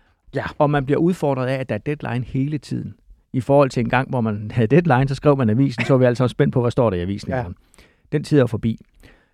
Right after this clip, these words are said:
Speaker 2: Nogle gange får jeg på fornemmelsen, at det pres, der er, også internt i et medie,
Speaker 1: Mm.
Speaker 2: nogle gange gør, får man researchet sagerne ordentligt?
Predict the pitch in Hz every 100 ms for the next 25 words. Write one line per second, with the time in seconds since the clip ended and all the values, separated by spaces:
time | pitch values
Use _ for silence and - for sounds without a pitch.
0 | - 165 233 175 135 143 - - 160 143
1 | 147 135 135 127 110 110 - - _ -
2 | 120 175 175 - 151 170 - - - _
3 | _ - - 107 107 _ _ _ _ _
4 | _ 139 - 175 175 139 104 110 107 139
5 | 151 - - _ _ - 120 - _ _
6 | 143 185 165 135 131 127 143 - _ _
7 | _ _ - 147 135 123 120 - 160 -
8 | 131 - 113 131 123 147 135 92